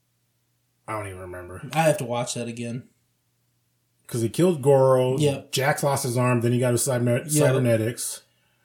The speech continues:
Speaker 2: One of the main dudes died.
Speaker 1: 'Cause Liu Kang wasn't in there, right?
Speaker 2: No.
Speaker 1: It was just Cole. And then, yeah, Kung Lao was his mentor when he went to the
Speaker 2: Yep.
Speaker 1: spirit world.
Speaker 2: But then there was, like, a couple other people there with him. There was obviously Sonya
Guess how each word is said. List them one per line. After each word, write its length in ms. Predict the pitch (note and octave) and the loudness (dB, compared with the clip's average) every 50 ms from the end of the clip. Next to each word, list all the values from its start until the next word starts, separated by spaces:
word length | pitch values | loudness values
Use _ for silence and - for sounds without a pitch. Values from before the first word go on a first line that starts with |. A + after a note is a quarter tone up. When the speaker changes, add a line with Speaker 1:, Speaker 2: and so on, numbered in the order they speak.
| _ | _
Speaker 2:
One 180 | - E3 A3+ D4+ | 4 6 6 6
of 80 | D#4+ D4+ | 6 4
the 80 | B3 | 4
main 720 | G#3 G3 F#3+ F#3+ F#3+ G3 F#3+ F#3+ F3+ E3+ D3 B2+ - - C3+ | 4 6 6 6 6 6 6 6 4 2 0 -4 -12 -4 2
dudes 400 | D#3+ F#3+ F3 D#3+ D#3 C#3+ C3 C3 | 4 6 6 6 4 2 0 -2
died. 380 | C3 C#3 C3 C3 A#2+ - - - | -2 -2 -4 -4 -6 -8 -6 -2
Speaker 1:
'Cause 240 | - E3 D3 C3 B2 | 0 0 0 -2 -2
Liu 220 | B2 B2+ E3+ G3 - | 2 4 4 4 4
Kang 400 | - G#3 A#3 A#3 A#3+ A3+ G#3+ G3 | 2 2 2 2 0 0 2 2
wasn't 320 | F#3 F3 D#3+ D#3+ E3+ F3 | 2 2 2 0 0 0
in 140 | A3 A#3 F3 | 2 0 0
there, 160 | B2+ A2+ G#2+ | 0 0 -2
right? 380 | A2+ C3 E3 F#3+ F#3+ - - _ _ _ _ - | 0 0 0 0 -2 -4 -10 _ _ _ _ 2
Speaker 2:
No. 320 | F#3 F3+ C#3+ - - - - - | 4 4 4 4 0 -8 -14 -10
Speaker 1:
It 60 | C3 B2+ | -6 -4
was 140 | B2 A#2 | -4 -2
just 200 | A#2 A#2 G#2+ - | -2 -4 -6 -6
Cole. 480 | - - D#3 C#3+ C#3+ D3 D#3 D#3 D#3+ - _ _ _ _ _ - | -6 -2 0 0 0 0 -2 -6 -10 -16 _ _ _ _ _ -8
And 120 | B2 A#2+ B2 | -4 0 0
then, 120 | A#2+ A#2+ | 2 2
yeah, 180 | A#2+ B2+ A#2+ A2+ | 4 4 4 4
Kung 200 | - D3 C#3+ C#3+ | 4 2 2 2
Lao 180 | C#3+ C#3+ C#3+ | 4 2 2
was 100 | C#3 C3+ | 2 0
his 160 | C3 B2+ A#2 A#2+ | 0 -2 -2 -2
mentor 400 | B2+ C#3 C#3 B2+ - B2+ A#2 A#2 | 0 0 0 -2 -2 -2 0 0
when 100 | A#2+ A#2 | 0 0
he 60 | A#2 | 0
went 220 | A#2+ B2+ B2 A#2 | 0 0 0 0
to 60 | - | 0
the 100 | D3+ D3+ | 2 4
Speaker 2:
Yep. 340 | D3+ D3 C#3+ C#3+ D3 - - - _ - | 4 6 6 4 4 0 -8 -18 _ -8
Speaker 1:
spirit 460 | - - - - C#3+ C#3 C3 A#2+ G#2+ G#2+ | -6 -6 -4 -2 -2 -2 -2 -2 -4 -4
world. 180 | A2 A2 A2 E3+ | -4 -2 2 2
Speaker 2:
But 120 | D#3+ D#3 | 4 6
then 200 | F3 F3 E3+ E3 | 6 6 6 6
there 120 | E3+ F3 | 6 6
was, 120 | F3+ F3 E3 | 6 6 4
like, 120 | F3+ - | 2 0
a 40 | - | -2
couple 340 | - - G3+ G3 F#3 E3 D#3+ | 0 4 4 4 4 4 2
other 200 | E3+ D#3+ E3 D#3 | 2 2 2 0
people 340 | - - E3+ D#3 C#3 C#3 C#3+ | 0 0 -2 -2 -2 -2 0
there 280 | C#3 C#3+ C#3 C#3 C3+ C3+ | 0 0 0 0 -2 -2
with 240 | C#3 D3+ D3 - | 0 0 0 0
him. 300 | D3 C3 B2 A#2+ B2 B2 - _ _ _ _ _ _ _ _ _ _ _ _ | -2 -4 -4 -4 -6 -8 -12 _ _ _ _ _ _ _ _ _ _ _ _
There 100 | - C#3+ | -6 -4
was 380 | C#3+ C#3+ C3+ C3 B2+ B2 - - - | -2 -2 -2 -2 -4 -6 -6 -6 -4
obviously 460 | D3 D3 C#3+ C#3 C#3 B2+ - - B2+ | -2 -2 0 0 -2 -2 -4 -2 0
Sonya 680 | - - D#3 C#3+ C#3+ C#3 C#3 C#3 C3+ B2+ A#2+ A#2+ | 0 2 2 0 -2 -2 -4 -4 -4 -6 -6 -8